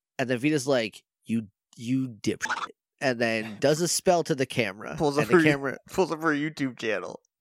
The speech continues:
Speaker 1: Pu-, it... she just, like, magics the camera, which sends it to the, uh, root-based computer <laughs> system.
Speaker 2: <laughs>
Speaker 1: This is you, Root? Root Tube?
Speaker 2: Root Tube.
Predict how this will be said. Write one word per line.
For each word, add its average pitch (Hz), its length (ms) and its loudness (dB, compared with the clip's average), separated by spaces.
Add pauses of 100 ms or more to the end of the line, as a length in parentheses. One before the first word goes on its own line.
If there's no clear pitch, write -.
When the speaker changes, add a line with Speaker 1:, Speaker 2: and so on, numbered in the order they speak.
(100)
Speaker 1:
Pu-, 143 220 -2
it... 196 240 2 (260)
she 254 200 0
just, 320 240 0
like, 392 160 2
magics 226 460 2
the 233 140 2
camera, 190 540 2
which 165 200 0
sends 180 320 4
it 185 180 4
to 180 260 2
the, 147 540 -2 (440)
uh, 131 340 4
root-based 147 1400 0
computer 165 420 2
<laughs> - 0 -
system. 196 600 4
Speaker 2:
<laughs> - 720 -2 (600)
Speaker 1:
This 160 200 2
is 135 300 -2
you, 180 380 -2
Root? 220 480 0 (680)
Root 220 320 0
Tube? 302 360 -2 (800)
Speaker 2:
Root 180 260 4
Tube. 101 440 0